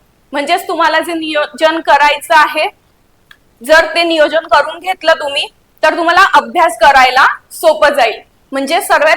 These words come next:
आधी तुमची ही स्टेप असायला हवी की अभ्यासाचं तुम्हाला लक्ष स्पष्ट करायचं आहे की तुम्हाला काय अभ्यास करायचा आहे, कुठले सब्जेक्ट्स आहेत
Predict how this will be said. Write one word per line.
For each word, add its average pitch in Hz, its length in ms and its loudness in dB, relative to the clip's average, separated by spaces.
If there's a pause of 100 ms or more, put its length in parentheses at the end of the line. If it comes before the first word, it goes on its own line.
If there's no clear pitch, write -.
आधी 262 300 2
तुमची 302 320 -6
ही 330 200 -6
स्टेप 320 380 -2
असायला 294 640 0 (400)
हवी 311 300 -4
की 349 120 -8
अभ्यासाचं 302 680 0
तुम्हाला 320 360 -2
लक्ष 311 360 -4 (1400)
स्पष्ट 311 360 2
करायचं 285 480 2
आहे 330 160 0
की 339 120 -10
तुम्हाला 302 320 0
काय 330 360 2
अभ्यास 294 400 -2
करायचा 269 420 2
आहे, 294 160 -2
कुठले 320 300 -6
सब्जेक्ट्स 302 580 -4
आहेत 285 280 2